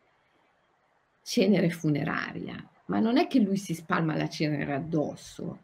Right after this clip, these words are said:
Shiva promana cenere da ogni poro della pelle perché è vivo e morto simultaneamente.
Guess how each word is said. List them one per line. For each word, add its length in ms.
Shiva 460
promana 760
cenere 480
da 120
ogni 340
poro 340
della 260
pelle 340
perché 360
è 60
vivo 800
e 120
morto 600
simultaneamente. 1400